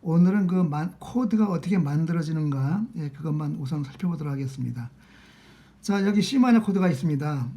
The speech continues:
여기에 음을 하나 쌓았습니다. 이 코드는 무슨 코드가 될까요? C 마이너 메이저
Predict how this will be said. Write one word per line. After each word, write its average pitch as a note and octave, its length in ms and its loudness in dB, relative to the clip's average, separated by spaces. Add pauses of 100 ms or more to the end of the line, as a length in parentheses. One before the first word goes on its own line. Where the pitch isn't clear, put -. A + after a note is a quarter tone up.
(200)
여기에 G#3 640 2 (4000)
음을 A3 200 10
하나 G#3 200 4
쌓았습니다. C3+ 680 -2 (920)
이 A3 160 4
코드는 G#3+ 340 4
무슨 F3 180 -2
코드가 D3 320 -4
될까요? A2 500 -8 (1700)
C A#3+ 720 2 (600)
마이너 D#3+ 680 0 (880)
메이저 D3 720 -2